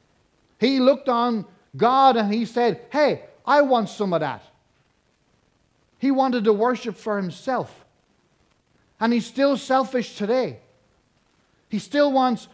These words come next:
you and I to focus on our needs, our lacks. When God is saying, "No, I want you to focus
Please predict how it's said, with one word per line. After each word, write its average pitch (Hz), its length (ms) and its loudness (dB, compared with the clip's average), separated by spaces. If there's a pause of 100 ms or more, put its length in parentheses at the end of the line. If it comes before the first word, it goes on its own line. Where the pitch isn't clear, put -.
(120)
you 254 340 2
and 233 160 2
I 240 380 2
to 175 180 -4
focus 262 560 2
on 208 220 0
our 262 340 4
needs, 208 400 -2
our 277 320 6
lacks. - 760 0 (2500)
When 190 140 -6
God 214 240 -2
is 202 120 -2
saying, 180 220 -6
"No, 196 140 -4
I 185 100 -4
want 180 280 -6
you 175 100 -8
to 160 80 -10
focus 202 680 -10